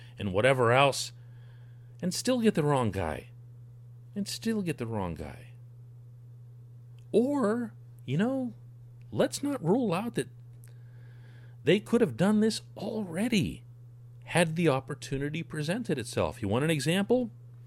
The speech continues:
I think you know and I know that they loved Justin Fields out of Ohio State. They just did. Mike Tomlin loved him. Didn't exactly make that a secret. What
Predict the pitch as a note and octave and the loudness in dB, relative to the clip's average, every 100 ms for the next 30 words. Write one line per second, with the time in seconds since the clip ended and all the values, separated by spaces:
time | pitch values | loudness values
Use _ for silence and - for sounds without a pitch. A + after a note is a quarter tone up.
0 | - - - E2 - D3 - A2 F#3+ C3 | -20 -20 -10 -6 -2 -2 0 0 0 0
1 | B2+ A2 E3+ D#3 B2+ E3+ F3+ - - - | 0 2 2 4 4 2 0 -12 -20 -20
2 | - - - - - - - - - - | -20 -20 -20 -20 -20 -20 -20 -20 -20 -20
3 | - - G2+ C#3 C3+ D3+ G3+ - B2 A#2+ | -12 -6 -2 0 0 0 0 2 0 2
4 | E3+ D3+ F#3+ B3+ C#3 G#2 F2+ E2+ D#2+ E2+ | -2 -2 -2 -2 -2 0 0 0 0 -2
5 | D#2 - D#2+ - C#3+ G3+ - D#4+ A3+ - | -2 -4 -8 -4 -4 -2 -2 -2 -2 -6
6 | - - - B3+ - C4 C#4 B3+ C4 C#4+ | -16 -12 -4 -4 -4 -6 -2 -2 -2 -2
7 | C4 E3 D2 - - - - - - - | 2 0 0 -10 -18 -20 -20 -20 -20 -20
8 | - - - - - - - - - - | -20 -20 -20 -20 -20 -20 -20 -20 -20 -6
9 | A3 D4+ D4+ A3 B3 A#3+ B3 A#3 A#3 - | -4 -4 -4 2 2 2 0 0 0 0
10 | A3+ - A#3 A#3 G2+ - - - - - | -2 0 0 2 0 -2 -10 -20 -20 -20
11 | - - - - - - - - - - | -20 -20 -20 -20 -20 -20 -20 -20 -20 -14
12 | E2 B2+ D#4 | -6 0 0